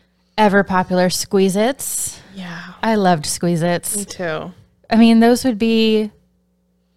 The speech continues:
Speaker 1: brought in for, like, classroom parties and for, like, soccer games and
Speaker 2: Mm-hmm.
Speaker 1: like, I had those for everything.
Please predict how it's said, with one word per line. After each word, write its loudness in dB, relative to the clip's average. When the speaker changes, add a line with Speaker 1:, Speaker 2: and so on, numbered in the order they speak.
Speaker 1:
brought 2
in 4
for, -4
like, -2
classroom 0
parties 0
and 0
for, -2
like, -2
soccer -4
games -4
and -6
Speaker 2:
Mm-hmm. -10
Speaker 1:
like, -8
I -12
had -4
those -2
for -8
everything. -4